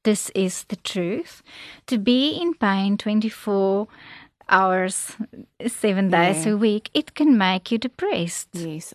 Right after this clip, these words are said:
Speaker 1: It can make
Speaker 2: obviously.
Speaker 1: you sad.
Speaker 2: Mm.
Speaker 1: And, um, so y-, you, you have to have a strong mind and a strong
Speaker 2: Mm.
Speaker 1: faith to say, "Yes, I feel this pain, but I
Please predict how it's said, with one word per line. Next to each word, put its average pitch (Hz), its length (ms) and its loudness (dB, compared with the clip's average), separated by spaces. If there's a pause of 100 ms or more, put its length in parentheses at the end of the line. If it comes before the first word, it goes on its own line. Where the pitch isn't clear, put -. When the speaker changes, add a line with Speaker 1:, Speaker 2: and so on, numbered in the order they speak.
Speaker 1:
It 254 160 2
can 302 220 8
make 294 220 8 (100)
Speaker 2:
obviously. 269 80 4
Speaker 1:
you 262 60 2
sad. - 800 0 (360)
Speaker 2:
Mm. 175 220 -8
Speaker 1:
And, 233 600 4
um, 220 480 2 (160)
so 254 280 0
y-, 202 240 -4
you, 233 540 2
you 226 180 2
have 262 440 0
to 269 100 2
have 190 520 0 (300)
a 208 40 -4
strong 208 720 2
mind 196 420 0 (260)
and 196 200 0
a 190 60 -2
strong 202 580 2
Speaker 2:
Mm. - 20 -6
Speaker 1:
faith 170 500 -2 (380)
to 233 100 0
say, 190 460 -2
"Yes, 220 380 0
I 208 100 0
feel 226 400 0
this 220 220 -4
pain, 190 320 -4
but 196 180 -6
I 220 180 -2